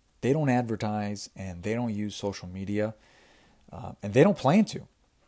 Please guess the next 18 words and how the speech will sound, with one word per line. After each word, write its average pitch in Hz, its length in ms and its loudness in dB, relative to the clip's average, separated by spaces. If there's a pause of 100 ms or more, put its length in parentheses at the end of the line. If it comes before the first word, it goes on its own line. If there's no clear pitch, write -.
(140)
They're 104 180 0
just, 113 260 -2 (680)
uh, - 340 -16 (1080)
I 107 120 -8
mean, 101 240 -2
they're 104 120 0
just 107 220 -2
old 113 180 4
school. 131 380 0 (840)
And 87 140 -10
the 92 80 -6
primary 123 540 2
reason 110 540 2 (640)
for 107 420 2
finding 127 640 2 (640)
a 95 100 -10 (240)
good 104 220 4
broker 101 440 -2